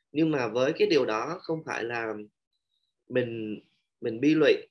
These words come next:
nhưng mà với cái điều đó thì làm cho thầy giống như là một cái gì đó trong, trong con người của mình,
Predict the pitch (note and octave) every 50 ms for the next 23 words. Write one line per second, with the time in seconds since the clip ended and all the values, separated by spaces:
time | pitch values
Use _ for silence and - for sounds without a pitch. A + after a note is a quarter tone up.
0 | _ _ _ _ _ _ _ _ - - - - A#2 C3 C#3+ D3 C3+ A#2+ A2 A#2+
1 | B2+ C#3+ E3+ F#3 E3+ D#3 C3 A#2+ A2+ A2 G#2+ A#2 C3+ D#3 - - C3 A#2+ A#2 B2
2 | A#2 A2+ A2+ A2 A2 - C#3 C#3 C#3 C3 - C3 C3 A#2+ A2+ G#2+ G#2+ - - C3+
3 | D#3 - F#3+ A3+ F#3 F3 F3+ E3+ E3 D#3+ - - - - - - _ - A#2 B2
4 | A#2 A2+ A2+ A2+ A2 G#2+ - - _ _ - A2 A2 A#2 A#2+ C3+ D#3 F3+ F#3+ G#3+
5 | - - - D3+ D3 C#3+ B2+ A#2 A#2+ A#2+ A#2+ C3 D3+ F#3 A3 A#3 - _ - C#3+
6 | C#3 C#3 C#3 C#3 - _ _ _ _ _ _ _ - - C#3 C#3 - - C#3 C#3+
7 | C#3+ C#3+ C#3 C3+ B2 G#2+ - G2 A#2 A#2 G#2+